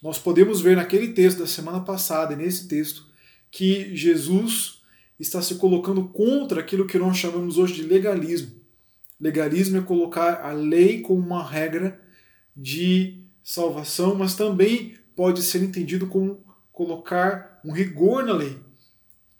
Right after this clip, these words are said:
um rigor que não está na própria lei.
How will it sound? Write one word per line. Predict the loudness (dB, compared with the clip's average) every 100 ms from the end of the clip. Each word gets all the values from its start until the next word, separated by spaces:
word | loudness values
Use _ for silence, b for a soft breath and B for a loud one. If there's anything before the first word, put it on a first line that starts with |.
| _ _ _ _ _ _ -14
um |
rigor | -8 2 2 2
que | -2
não |
está | -4 -6
na | -8
própria | -6 -6 -6 -6
lei. | -8 -10